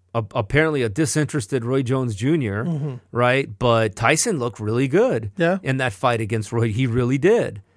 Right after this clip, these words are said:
Speaker 1: right? And so I think he'd be a good opponent. I,
Speaker 2: Yeah.
Speaker 1: I, I favor Tyson. I mean, I'm telling you, like, that would be a really interesting fight.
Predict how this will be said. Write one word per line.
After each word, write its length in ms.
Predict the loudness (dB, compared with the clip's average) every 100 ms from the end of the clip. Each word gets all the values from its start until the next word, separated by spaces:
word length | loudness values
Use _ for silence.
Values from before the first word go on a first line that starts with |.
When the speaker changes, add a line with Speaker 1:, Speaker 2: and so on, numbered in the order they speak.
| _ -4
Speaker 1:
right? 340 | -2 0 -2 _ _ _ _ -2
And 240 | -2 0
so 580 | 0 2 4 4 4 2
I 100 | 0
think 240 | -2 -4 -4
he'd 160 | -2
be 100 | 0
a 60 | 2
good 140 | 2
opponent. 500 | 2 2 0 0 -6 -12 _ _ _ _ _ _ _ _ _ _ _ _ _ _ _
I, 60 | 2
Speaker 2:
Yeah. 220 | 4 4 2
Speaker 1:
I, 60 | -2
I 40 | 0
favor 340 | 4 2 2
Tyson. 480 | -2 -2 -2 -6 -6
I 80 | -4
mean, 160 | -2
I'm 100 | -2
telling 320 | 0 0 0
you, 120 | -2 -2
like, 180 | -4
that 220 | -2 -2 -2
would 120 | -2
be 120 | 0
a 80 | 0
really 320 | -2 -2 -2
interesting 480 | -4 -4 -6 -6 -6
fight. 420 | -2 -2 -2 -6